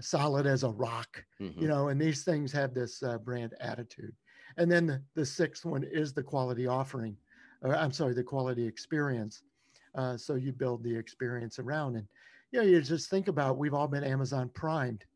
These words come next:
Speaker 2: Mm-hmm.
Speaker 1: Amazon, uh, they've started to do their own brand, uh, products, but most of the products on Amazon are not theirs.
Speaker 2: Mm-hmm.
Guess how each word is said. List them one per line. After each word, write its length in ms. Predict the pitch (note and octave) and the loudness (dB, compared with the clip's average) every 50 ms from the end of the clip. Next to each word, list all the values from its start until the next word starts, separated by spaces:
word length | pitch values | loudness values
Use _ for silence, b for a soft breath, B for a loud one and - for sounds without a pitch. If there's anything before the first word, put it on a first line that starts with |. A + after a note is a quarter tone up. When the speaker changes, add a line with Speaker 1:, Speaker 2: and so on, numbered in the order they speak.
| B B B B B B | B B B B B B
Speaker 2:
Mm-hmm. 220 | F2 E2 - D#3+ E3+ | -18 -8 0 2 4
Speaker 1:
Amazon, 640 | F#3+ G#3 C4+ C3 D#3+ D3 C#3+ C#3 C#3+ C#3+ C#3+ C3+ C#3 - - _ _ _ _ _ _ - | 4 4 4 4 2 2 2 2 0 0 -2 -2 -6 -8 -14 _ _ _ _ _ _ 0
uh, 180 | A3+ A3+ A3 G#3 | 4 4 6 6
they've 200 | F3 D#3+ C3+ - | 6 4 4 2
started 380 | - F3+ E3+ E3+ E3+ E3+ C3+ - | 2 4 6 6 6 4 4 2
to 80 | D3+ | 0
do 180 | B2 C#3 C#3 C3 | 0 2 2 2
their 200 | C3+ C3 B2 B2+ | 2 2 2 2
own 160 | B2+ A#2+ B2 | 0 0 -2
brand, 460 | A2 B2+ B2+ B2+ B2 B2 A#2+ B2 A2+ B2+ | 0 0 0 0 0 0 -2 -2 -2 -2
uh, 120 | A#2+ A2 | -2 -2
products, 540 | - - - F#3 F#3+ F3+ C#3+ A#2+ A#2 - - | -4 -4 -2 0 0 2 0 -2 -4 -6 -8
but 220 | - D3 C#3+ C#3 - B B B B B B B B | -4 -4 -4 -4 -6 B B B B B B B B
most 260 | D#3+ E3 G3+ G#3 - | 2 2 2 2 2
of 80 | A#3 F3+ | 2 4
the 200 | F3+ E3 D3 C#3 | 4 4 4 2
products 800 | C#3 - - - F3+ G#3 A3+ A3+ G3+ E3+ C3+ - - - - - b b b b b b b | -2 -8 -6 -2 2 2 4 6 6 4 4 2 -2 -10 -16 -18 b b b b b b b
on 160 | D3+ D#3 D#3 D3+ | 0 2 4 4
Amazon 600 | D#3 F#3 F#3+ F3 C#3 C#3 C#3 C3 C3 C3+ C3+ C3+ - | 4 4 4 4 2 2 2 2 2 0 -2 -2 -2
are 140 | D#3+ F#3 G3+ | 0 2 4
not 300 | F3+ E3 F3 F#3 F3+ - | 4 4 2 2 0 -2
theirs. 540 | - C3+ D3 D3 A#2 G#2 A2 A2+ - - - _ - | -2 -2 0 0 -2 -2 -6 -10 -12 -16 -18 _ -16
Speaker 2:
Mm-hmm. 240 | F#2 E2 F#2 F#2 | -12 -8 -8 -8